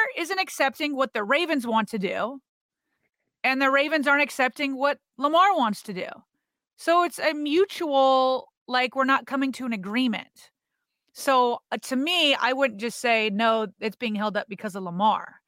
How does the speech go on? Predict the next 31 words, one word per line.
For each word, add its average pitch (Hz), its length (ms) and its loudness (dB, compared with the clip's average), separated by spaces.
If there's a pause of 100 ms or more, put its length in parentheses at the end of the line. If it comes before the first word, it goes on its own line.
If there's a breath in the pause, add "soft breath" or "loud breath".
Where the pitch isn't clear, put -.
(340)
So, 233 420 2
yeah, 277 240 2
it's 269 140 -6
a 233 60 -4
fair 233 360 0
deal, 226 580 0
but, 208 380 -2 (1080)
um, 202 460 0 (720)
that's, 233 520 -2
he's 247 340 -4
looking 233 400 -2
for 226 300 -2
the 196 360 -2
richest 208 540 -4
or 208 460 0
close 269 320 2
to 247 100 -8
the 190 160 -4
richest. 170 480 -8
You 202 80 -4
know, 202 220 0
as 196 280 -4
Josina 208 420 -4
Anderson 208 440 -2
said 190 220 -2
when 196 100 -4
she 208 140 -8
was 185 100 -6
on 190 120 -2
the 175 60 -6
show, 196 440 0